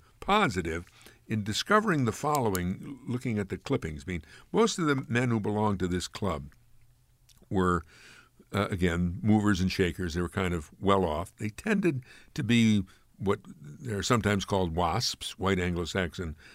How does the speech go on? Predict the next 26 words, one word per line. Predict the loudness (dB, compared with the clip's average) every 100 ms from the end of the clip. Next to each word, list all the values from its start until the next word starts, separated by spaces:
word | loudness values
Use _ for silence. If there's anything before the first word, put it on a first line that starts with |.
| -18
Protestants. | -2 2 2 0 -4 -8 -10 -18 -20 -20 -20 -12 2
But | 6 6 2 _ -20 -20 -20 _ -16 -10
I, | 2 4
I |
noticed | 6 4 2 0
in | 0 2
the | 0 -4 -6
coverage | 2 4 4 2
of | 0
the | 0
club | 2 4 4 2 -8 -20 _ -20 -16
that | -6 -6 0
after | 2 2 2
World | 4 4 2
War | 2 0
Two, | 0 2 2 2 -2 -10 -20 -20 -20 _ -6
several | 0 6 6 6 2 2
Amsterdam | 0 0 0 4 4 2 -4
Polish | 2 4 4 0
Americans | 0 2 4 4 2 -2 -6 -12 -16 -16 -20 _ _
are | 0 2
going | 6 6 6 2
on | 0
these, | 0 -4 -6 -12 _ _ _ -8
on | -2
these | 0 -2 -6